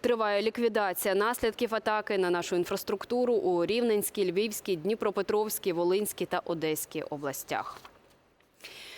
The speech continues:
Нагадаю, що загалом цієї ночі Україну атакували сто двадцять ракет та дев'яносто безпілотників. До повітряного нападу Росія залучала стратегічні бомбардувальники,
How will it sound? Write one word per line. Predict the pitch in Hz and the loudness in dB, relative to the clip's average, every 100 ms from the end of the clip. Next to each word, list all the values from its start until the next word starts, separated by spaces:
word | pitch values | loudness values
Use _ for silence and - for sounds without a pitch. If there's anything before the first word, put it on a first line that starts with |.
| - 240 | -8 0
Нагадаю, | 240 247 233 | 2 2 2
що | 240 226 | 2 2
загалом | 226 240 220 | 2 2 2
цієї | 214 240 220 | 2 2 4
ночі | 214 208 - | 4 2 2
Україну | 202 208 208 202 196 | 2 4 2 4 2
атакували | 202 202 220 214 208 202 196 190 | 0 -2 0 0 2 2 2 2
сто | - 226 | 0 0
двадцять | 202 202 196 175 | 2 0 0 -2
ракет | 190 196 185 | 0 0 0
та | 185 175 170 | 0 0 0
дев'яносто | 165 202 226 214 180 190 | 0 2 2 2 0 -2
безпілотників. | 180 180 - 233 285 277 226 220 202 185 | -2 -2 0 2 2 2 0 0 0 0
До | 190 | 0
повітряного | 208 214 202 196 190 196 | 0 0 2 2 2 2
нападу | 196 180 175 185 | 0 0 0 0
Росія | 190 202 175 | 0 0 0
залучала | 170 175 175 196 180 170 | 2 0 0 0 0 -2
стратегічні | - 190 202 214 196 - 180 170 | -2 -2 0 0 -2 -2 -2 0
бомбардувальники, | 160 185 185 190 208 262 240 233 220 | 0 -2 -2 -2 0 0 0 -2 0